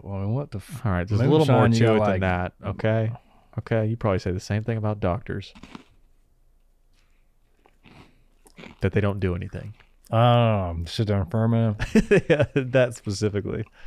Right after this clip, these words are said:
Speaker 1: That is true.
Speaker 2: Those doctors, they just sit there and ferment.
Speaker 1: Hell yeah.
Speaker 2: Some of 'em probably do. I don't know. I've, I'm, I'm still lean-, I mean, you, I could, like, change moonshine, maybe. Maybe I make it, like, uh,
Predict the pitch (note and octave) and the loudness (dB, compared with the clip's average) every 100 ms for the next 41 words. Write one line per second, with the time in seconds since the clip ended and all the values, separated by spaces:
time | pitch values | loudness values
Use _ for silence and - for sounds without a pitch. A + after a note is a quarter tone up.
0 | - - - - - F2+ E2+ - - E2+ | -8 -8 -10 -12 -8 -6 -6 -8 -6 -4
1 | D#2 D3+ A2+ G2+ G#2+ - - G2+ G#2 - | -2 -4 -2 0 0 0 -6 -6 -4 -4
2 | - - - - - A2+ F2+ - - - | -2 -2 -6 -8 -2 -2 -2 -4 -6 -6
3 | - - - - - - F#2 E2 D#2+ D2 | -16 -20 -20 -20 -14 -4 -2 0 -2 -6
4 | - - B2 A#2+ F#2 F#2 F2+ G2 F#2 F#2+ | -10 -6 -2 -2 -2 -4 -4 -4 -6 -8
5 | G#2+ - - - - - - - _ - | -8 -8 -10 -10 -20 -20 -20 -20 _ -20
6 | - - _ - - D#3+ D#3 G#2+ G2+ D#3 | -20 -20 _ -8 2 4 6 4 4 4
7 | C3 A#2 B2+ D3+ D#3 D3 C3+ - - - | 2 -4 0 2 2 -2 -6 -8 -18 -20
8 | - - - - - - - - - A2 | -20 -14 -10 -10 -12 -20 -20 -18 -4 -2
9 | A#2 - B2+ A#2 A#2+ B2 C#3 D3+ F3+ D3 | -2 0 2 2 0 0 0 0 0 2
10 | D#3+ E3 E3 C#3 - D#3 D#3+ B2+ D3+ G#3 | 2 2 2 2 0 0 0 0 0 0
11 | - - A2+ A2+ A2 A#2 C3 C3 C3 B2 | -4 -4 -8 -8 -2 2 4 4 2 0
12 | B2+ A#2 A2 - - _ _ - | 2 4 2 0 -20 _ _ -14